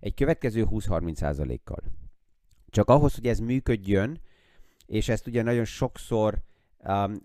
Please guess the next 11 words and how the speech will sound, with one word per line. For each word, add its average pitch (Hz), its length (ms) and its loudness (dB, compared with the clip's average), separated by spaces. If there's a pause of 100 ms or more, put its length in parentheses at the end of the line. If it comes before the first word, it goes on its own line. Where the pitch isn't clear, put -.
(120)
szélszesektől, 120 840 -4
értékesítőktől 107 960 -6
hallom 98 360 -6
vissza, 107 340 -6
hogy 104 200 -6 (200)
jó, 127 220 -4
de 127 120 0
hát, 110 200 0
hogyha 101 440 4 (320)
egyből 110 680 2 (340)
ezt - 320 -8